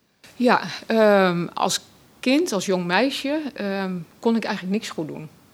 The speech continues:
En de reden was, en daar ben ik ook heel open over, mijn ouders hadden voortdurend conflicten met elkaar.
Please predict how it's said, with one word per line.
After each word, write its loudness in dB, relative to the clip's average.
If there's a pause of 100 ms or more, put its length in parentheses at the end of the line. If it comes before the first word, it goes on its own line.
(760)
En -6
de 0
reden 4
was, -2
en -2
daar -6
ben -4
ik -8
ook -6
heel 0
open 0
over, 0
mijn 0
ouders 2
hadden -6
voortdurend -4
conflicten -8
met -4
elkaar. -6